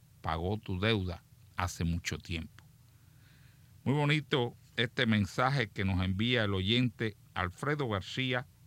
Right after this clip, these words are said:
de aquí de la calle Séptima, que me parece ser del edificio llamado Robert King High. Le damos las gracias, al igual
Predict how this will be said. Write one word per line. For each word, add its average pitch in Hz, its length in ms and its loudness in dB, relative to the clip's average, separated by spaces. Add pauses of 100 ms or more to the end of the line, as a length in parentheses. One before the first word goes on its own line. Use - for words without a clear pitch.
(360)
de 92 180 -2
aquí 143 300 -2
de 131 120 0
la 85 160 0
calle 120 340 0
Séptima, 123 640 -2 (360)
que 95 80 -4
me 85 160 0
parece 101 640 -2 (200)
ser 123 500 2 (360)
del 92 400 0
edificio 90 640 0
llamado 98 560 -2 (120)
Robert 98 520 -4
King 87 220 -4
High. 78 340 -6 (640)
Le 92 100 -2
damos 117 300 2
las 101 180 2
gracias, 143 720 2 (340)
al 101 160 2
igual 139 580 4